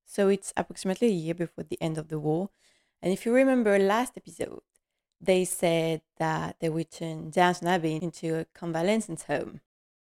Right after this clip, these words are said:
Well, this is it. The house is turned into a convalescent home.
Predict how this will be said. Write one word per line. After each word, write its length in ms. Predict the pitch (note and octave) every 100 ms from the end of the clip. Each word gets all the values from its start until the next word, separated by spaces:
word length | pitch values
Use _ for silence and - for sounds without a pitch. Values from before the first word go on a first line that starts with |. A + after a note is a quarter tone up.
| _
Well, 420 | - G#3 G#3 G#3 - _ _
this 220 | F3+ F#3+ D3
is 100 | -
it. 380 | - - - - _ _ _ -
The 120 | F3
house 680 | - G#3+ G#3 G#3+ - - - _ _
is 280 | G#3+ A#3 -
turned 300 | - C#3+ -
into 260 | E3+ - D#3+
a 20 |
convalescent 720 | - F#3+ E3+ E3 F#3 - D#3+
home. 360 | - - -